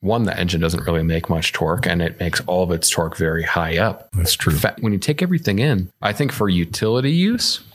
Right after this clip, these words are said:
Speaker 2: Yeah, four-to-one in this application would actually be a negative. Uh, this vehicle has a fifty-to-one low range with an automatic, which is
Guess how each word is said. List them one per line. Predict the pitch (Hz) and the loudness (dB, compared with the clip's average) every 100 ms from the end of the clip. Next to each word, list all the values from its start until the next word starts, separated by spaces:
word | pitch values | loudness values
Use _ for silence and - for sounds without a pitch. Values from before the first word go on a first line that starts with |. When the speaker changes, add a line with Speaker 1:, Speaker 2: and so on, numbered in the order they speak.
| - - | -6 0
Speaker 2:
Yeah, | 101 | 2
four-to-one | - 160 165 127 120 120 123 | 2 0 2 0 2 2 0
in | 101 | 0
this | 98 98 104 | 2 2 2
application | 95 90 - 90 - | 2 0 2 2 2
would | 87 80 | 2 2
actually | 78 - 85 | 2 0 0
be | 87 82 78 78 | 2 4 4 2
a | 76 | 2
negative. | 71 67 65 64 - - - - | 2 2 0 0 -4 -12 -10 -2
Uh, | 82 | 0
this | 76 101 | 2 0
vehicle | - 107 98 95 | 2 2 2 2
has | 87 | 0
a | 78 | -2
fifty-to-one | - 135 127 123 101 95 95 | 0 -2 0 0 2 2 2
low | 90 90 | 2 2
range | 92 101 95 | 2 2 2
with | 82 | 2
an | 78 | 2
automatic, | 80 80 80 82 95 104 - - | 2 4 2 2 2 -2 -8 -4
which | - 98 - | 0 2 0
is | 90 82 - | 0 2 0